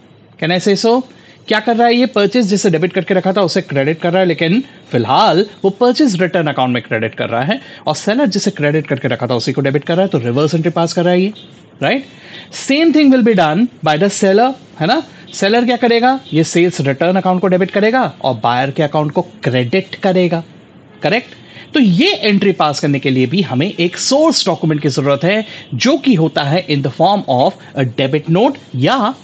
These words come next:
credit note, ठीक है? So दोस्तों, आपको यहां पर जिस बात पे ध्यान देना है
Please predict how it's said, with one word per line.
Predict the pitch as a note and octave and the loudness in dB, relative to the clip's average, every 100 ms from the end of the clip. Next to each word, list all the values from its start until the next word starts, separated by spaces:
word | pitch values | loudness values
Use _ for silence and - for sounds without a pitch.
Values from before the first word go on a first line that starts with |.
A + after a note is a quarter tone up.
| - | -8
credit | - B2+ A2 - | -4 -2 -2 -6
note, | G#2+ - - - - - | -10 -12 -16 -20 -20 -10
ठीक | - F3 | -4 -2
है? | C#4+ - - - - | -4 -8 -20 -20 -6
So | B3 | 0
दोस्तों, | D4 D#4+ E4 | 0 2 2
आपको | D4 D#4+ | 2 2
यहां | C4+ A3+ | 2 2
पर | B3 B3+ | 0 0
जिस | A3 A3+ | 0 0
बात | A3 A3+ | -2 0
पे | C#4 | 0
ध्यान | D#3+ B2 D3+ G3 G#3+ | 0 0 0 2 2
देना | C#3+ C3 B2 | 2 0 0
है | A#2+ B2+ E3+ | 0 0 -2